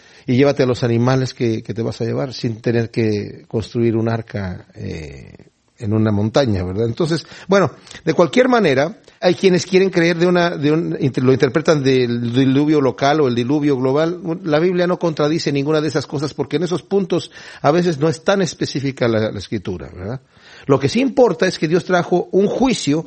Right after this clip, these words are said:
y destruyó toda la humanidad, excepto ocho personas, que en este caso fueron Noé, su esposa, sus tres hijos con sus esposas. Pero nos vamos a dar cuenta que también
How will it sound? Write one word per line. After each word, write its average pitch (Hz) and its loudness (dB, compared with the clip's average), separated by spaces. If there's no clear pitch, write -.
y 135 0
destruyó 147 0
toda 165 2
la 127 -4
humanidad, 95 -6
excepto 196 -2
ocho 131 0
personas, 127 -4
que 135 0
en 135 4
este 135 0
caso 135 0
fueron 135 0
Noé, 131 2
su - -4
esposa, 175 -2
sus - -4
tres - 0
hijos 208 0
con 135 -4
sus 104 -10
esposas. - -16
Pero 120 2
nos 123 4
vamos 143 2
a 139 2
dar 135 0
cuenta 139 0
que 113 -2
también 135 0